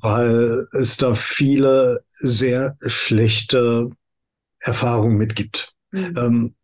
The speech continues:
Speaker 1: weil es schlecht umgesetzt wurde.
Speaker 2: Mhm.
Speaker 1: Führungskräfte, die meinen, ich müsste nur genug Angst und Terror auf meine Beschäftigten ausüben, dann würden die wieder gesund.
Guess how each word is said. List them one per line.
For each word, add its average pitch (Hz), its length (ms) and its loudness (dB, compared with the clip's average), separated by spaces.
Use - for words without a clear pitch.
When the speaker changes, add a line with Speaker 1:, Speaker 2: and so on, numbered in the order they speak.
Speaker 1:
weil 120 240 0
es 110 120 -2
schlecht 117 380 -2
umgesetzt 110 680 0
wurde. 92 380 -4
Speaker 2:
Mhm. 117 280 -2
Speaker 1:
Führungskräfte, 135 760 0
die 117 140 2
meinen, 117 300 2
ich 120 160 0
müsste 127 680 0
nur 123 260 4
genug 123 320 2
Angst 127 240 0
und 113 140 2
Terror 127 260 0
auf 135 140 0
meine 127 220 2
Beschäftigten 120 680 -2
ausüben, 127 540 2
dann 120 200 4
würden 117 240 4
die 113 220 2
wieder 117 220 2
gesund. 107 420 0